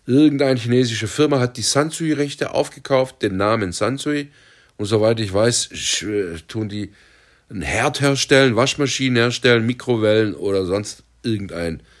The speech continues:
Haushand-, Haushaltsgedöns. Junge, der Gründ-, die Gründer Sansui, die müssen sich ja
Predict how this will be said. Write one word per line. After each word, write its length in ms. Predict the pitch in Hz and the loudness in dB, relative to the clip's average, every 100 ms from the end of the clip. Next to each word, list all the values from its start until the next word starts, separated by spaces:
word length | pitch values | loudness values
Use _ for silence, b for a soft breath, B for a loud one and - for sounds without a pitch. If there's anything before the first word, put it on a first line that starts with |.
| b b _ | b b _
Haushand-, 640 | 98 92 - 85 82 - - | -2 -2 -2 -6 -6 -10 -2
Haushaltsgedöns. 1200 | 117 120 - 92 87 - 80 73 69 64 - - b b b b b b b b b | 0 0 -2 -4 -4 -8 -8 -8 -10 -12 -14 -18 b b b b b b b b b
Junge, 200 | - 131 | 0 4
der 100 | 135 | 4
Gründ-, 320 | 107 - 127 110 | 2 0 -2 -2
die 100 | 101 | -4
Gründer 400 | 95 131 139 113 | 0 2 4 2
Sansui, 440 | 117 127 131 127 | 2 -2 0 -2
die 120 | 104 | -2
müssen 320 | 104 113 - | -4 -4 -6
sich 180 | 110 101 | -8 -4
ja 280 | 101 104 98 | 0 2 0